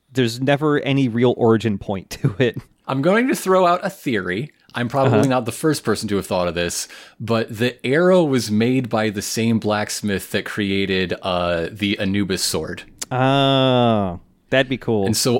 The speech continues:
Speaker 2: all stands are the invention of this one real angry Egyptian <laughs> dude.
Speaker 1: <laughs> That would be cool.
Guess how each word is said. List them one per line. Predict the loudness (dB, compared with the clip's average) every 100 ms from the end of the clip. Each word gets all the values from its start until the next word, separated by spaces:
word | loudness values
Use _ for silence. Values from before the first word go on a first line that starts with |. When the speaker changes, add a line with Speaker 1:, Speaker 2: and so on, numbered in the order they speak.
| 0
Speaker 2:
all | 0 2
stands | 0 -2 0 2 2 0 0
are | 0
the | 2 2
invention | 2 0 -2 0 0 0
of | -2 -2
this | -4 -4
one | -2 0 2 2 0 -2 -2
real | 0 0 0
angry | -4 -4 -2 -2 -2
Egyptian | -4 -4 -4 -4 -6
<laughs> |
dude. | -6 -4 -4 -4 -10 -20 _ _ -8
Speaker 1:
<laughs> | 0 0 0 -6 -2 -2 -4 -6
That | -4 -2
would | -4
be | -6 -10
cool. | -10 -10 -12